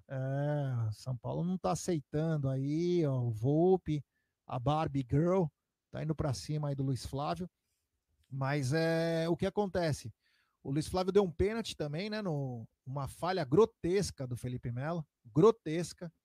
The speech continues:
E aí não foi pênalti do Gustavo Gomes, o jogador se jogou, poderia ter feito o gol, preferiu se jogar, perdeu a chance. Um Palmeiras muito mal, um meio-campo horrível.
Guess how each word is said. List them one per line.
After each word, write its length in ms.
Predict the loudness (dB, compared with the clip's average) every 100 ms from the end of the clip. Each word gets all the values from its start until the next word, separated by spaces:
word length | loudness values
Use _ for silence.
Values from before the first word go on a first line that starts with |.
| _ -20 _ _ _ _
E 140 | -4
aí 200 | -2 -2
não 160 | 0 0
foi 180 | 2 0
pênalti 420 | 0 -4 -4 -4
do 100 | -6
Gustavo 360 | -6 -6 -6 -4
Gomes, 400 | -2 -2 0 0
o 60 |
jogador 360 | 0 0 0 -2
se 180 | -2 -2
jogou, 400 | 2 2 2 0
poderia 280 | 2 -2 -2
ter 120 | -4
feito 280 | -4 -4 -2
o 40 |
gol, 180 | 2 2
preferiu 340 | 0 -4 -6
se 160 | -4 -2
jogar, 480 | -2 -2 -4 -6 -8 _ _ _ _ -8
perdeu 360 | -6 -2 0
a 100 | 0
chance. 560 | 0 -2 -2 -2 -6 -10 -14 _ _ -20 -20 -8
Um 80 | -2
Palmeiras 440 | 0 2 0 0
muito 480 | 0 -2 -4 0 0
mal, 320 | 2 2 2
um 60 | 2
meio-campo 540 | 4 2 2 -4 4
horrível. 600 | 6 6 2 0 -2 -4